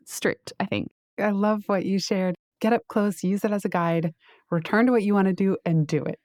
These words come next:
Speaker 1: Yes.
Speaker 2: Not that it's always a cut and dried formula, but if there ev-, ever would be one, that's it. And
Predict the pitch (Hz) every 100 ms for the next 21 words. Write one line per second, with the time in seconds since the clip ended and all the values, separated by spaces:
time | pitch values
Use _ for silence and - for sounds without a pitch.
0 | - 214 - - - - - 185 196 214
1 | 277 262 - 208 220 214 214 202 196 196
2 | 185 175 185 196 202 175 160 - - 185
3 | 196 185 214 196 214 226 208 185 180 165
4 | 156 160 156 165 156 156 - - - -
5 | - - 180 175